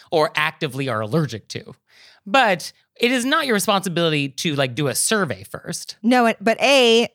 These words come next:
Speaker 2: as we already stated, I'm gonna restate, I don't think any of those flavors are things that people actively dislike. There obviously will probably be one person who doesn't like coffee or coconut, but, like, oh well. I also think my immediate thought was, it's your birthday.
Speaker 1: Sure.
Speaker 2: Treat yourself.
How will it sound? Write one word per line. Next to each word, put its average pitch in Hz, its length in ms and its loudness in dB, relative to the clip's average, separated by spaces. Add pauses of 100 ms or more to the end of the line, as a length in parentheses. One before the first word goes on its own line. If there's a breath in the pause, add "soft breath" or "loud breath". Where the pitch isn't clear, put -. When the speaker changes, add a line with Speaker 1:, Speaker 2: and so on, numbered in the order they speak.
(120)
Speaker 2:
as 185 160 4
we 196 80 4
already 190 160 2
stated, 175 240 -2
I'm 170 60 -2
gonna 170 120 0
restate, 175 420 0
I 185 60 2
don't 202 140 4
think 185 200 -4
any 214 200 2
of 190 80 0
those 185 220 2
flavors 170 680 0
are 170 120 2
things 170 300 -4
that 165 140 -6
people 165 280 -4
actively 151 480 -6
dislike. 147 440 -2
There 175 120 2
obviously 180 460 2
will 165 180 0
probably 165 300 0
be 160 140 0
one 160 220 -2
person 160 280 -2
who 156 80 -2
doesn't 147 260 -2
like 147 200 -6
coffee 151 360 -2
or 147 60 0
coconut, 156 480 -2
but, 170 140 -4
like, 151 280 -4 (160)
oh 190 100 4
well. 160 360 2 (560 loud breath)
I 214 160 4
also 294 320 2
think 190 500 0 (200)
my 240 160 2
immediate 262 400 0
thought 180 160 2
was, 175 260 -2
it's 240 260 -2
your 240 280 4
birthday. 202 800 -2
Speaker 1:
Sure. 143 500 0
Speaker 2:
Treat - 480 -2
yourself. 180 800 -2